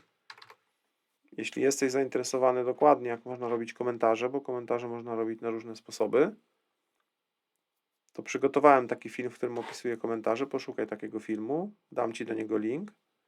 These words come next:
i będziesz mógł dokładnie zobaczyć, jak działają komentarze. Ale jeśli nie masz czasu albo ochoty, to wystarczy, że takie coś wpiszesz po dwóch ukośnikach i to, co wpisałeś po tych ukośnikach do końca linii,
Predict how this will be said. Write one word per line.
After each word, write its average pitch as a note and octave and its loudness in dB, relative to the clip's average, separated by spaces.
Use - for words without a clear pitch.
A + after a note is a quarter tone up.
i - -6
będziesz C3 -4
mógł C#3+ -4
dokładnie D#3+ 8
zobaczyć, C3 0
jak D#3+ -2
działają D3+ 2
komentarze. B2 2
Ale A3 4
jeśli D#3+ 0
nie D3 6
masz C#3 0
czasu E3 6
albo B2 0
ochoty, C3 -2
to C#3+ -2
wystarczy, C#3 2
że C3+ -2
takie B2+ -4
coś A#2+ -6
wpiszesz - -10
po C#3 -2
dwóch C#3+ -4
ukośnikach D3 -2
i - -10
to, E3+ 6
co E3+ 0
wpisałeś C#3+ 0
po - -8
tych D3 -6
ukośnikach C3+ -4
do C#3 -6
końca C3+ -2
linii, B2+ -4